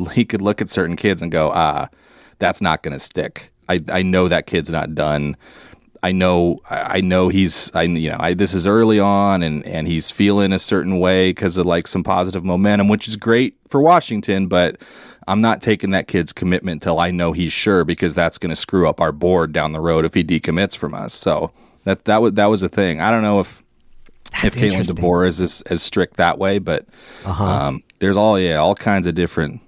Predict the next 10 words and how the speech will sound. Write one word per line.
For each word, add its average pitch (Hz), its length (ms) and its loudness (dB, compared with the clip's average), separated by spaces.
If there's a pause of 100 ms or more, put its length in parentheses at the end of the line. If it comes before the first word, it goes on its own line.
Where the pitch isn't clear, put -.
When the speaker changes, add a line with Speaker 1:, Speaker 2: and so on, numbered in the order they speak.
(160)
Speaker 1:
different - 380 -2 (540)
strategery 90 760 0 (240)
behind 87 320 0
the 76 60 -4
scenes. 82 560 -2 (680)
Speaker 2:
Now, 101 480 0 (100)
when 104 180 2
you 95 80 4
mentioned 98 420 0
Cooper, 80 560 -2